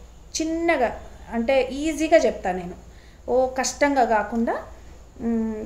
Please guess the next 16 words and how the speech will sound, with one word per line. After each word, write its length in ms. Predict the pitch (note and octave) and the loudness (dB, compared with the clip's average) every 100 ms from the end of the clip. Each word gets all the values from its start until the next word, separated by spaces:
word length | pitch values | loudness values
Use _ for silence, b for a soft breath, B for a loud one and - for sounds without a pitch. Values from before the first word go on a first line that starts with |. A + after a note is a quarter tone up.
| A3 C4+ | -2 2
ఎలా 140 | E4+ D4 C#4 | 2 2 0
ఈజీగా 340 | C4 C#4+ D4 B3 | -2 2 4 4
చేసుకోవచ్చు. 640 | A3+ A3+ A3+ G3 F#3+ - G3 - B B B - | 0 -2 -4 -4 -4 -10 -10 -12 B B B -4
So 60 | B3+ A#3 | -2 0
ఈ 20 | A#3+ | -2
వీడియో 200 | C4+ C#4+ C#4+ | 2 4 4
పెట్టుకొని 340 | C4+ - D4+ D#4 | 2 -2 -4 -2
మీరు 120 | C4+ B3+ | -4 -6
శుభ్రంగా 500 | G3+ A#3+ B3 B3+ E4 | -4 -4 -2 -2 -2
సూర్య 180 | C4 A#3+ A#3+ | -2 -2 0
నమస్కారాలు 540 | A3+ A3 - G#3 A#3+ B3+ | -2 -2 -4 -4 -4 -4
చేసుకోవచ్చు. 580 | A3 G3 - F3+ F3 - - B B B B A3 | -4 -6 -8 -10 -12 -16 -18 B B B B -2
మంత్రం 320 | A#3 C#4 C#4 A#3 | 0 0 0 0
జపిస్తూ 440 | A3 A3+ - C4+ C4 G3+ | -2 -6 -8 -8 -6 -6
చేయాలి. 380 | F#3 F#3 F3 - B B B | -8 -8 -10 -16 B B B
సూర్య 220 | - A#3+ | -2 0